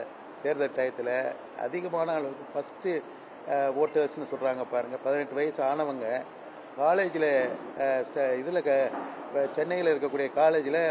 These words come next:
பெண்கள் கல்லூரியில பேசினாங்க. அதிலிருந்து ஆரம்பிச்சு நாகர்கோவில் வரைக்கும் பெண்கள் கல்லூரி, மாணவர்கள் கல்லூரியில பேசினாங்க. ஃபர்ஸ்ட் டைம் ஓட்டர்ஸ் பூரா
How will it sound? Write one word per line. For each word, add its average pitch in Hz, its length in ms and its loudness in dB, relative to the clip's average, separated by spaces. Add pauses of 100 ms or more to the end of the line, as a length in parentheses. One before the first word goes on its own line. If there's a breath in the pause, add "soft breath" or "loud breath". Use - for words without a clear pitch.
(140)
பெண்கள் 160 320 0
கல்லூரியில 135 400 0 (100)
பேசினாங்க. 123 400 -4 (720)
அதிலிருந்து 156 400 4 (140)
ஆரம்பிச்சு 170 420 4
நாகர்கோவில் 165 500 4
வரைக்கும் 165 340 2
பெண்கள் 156 320 2
கல்லூரி, 143 320 2 (220)
மாணவர்கள் 151 400 2
கல்லூரியில 135 400 0
பேசினாங்க. 127 400 -4 (640 loud breath)
ஃபர்ஸ்ட் 160 260 0 (140)
டைம் 208 240 6
ஓட்டர்ஸ் 180 340 0
பூரா 202 200 4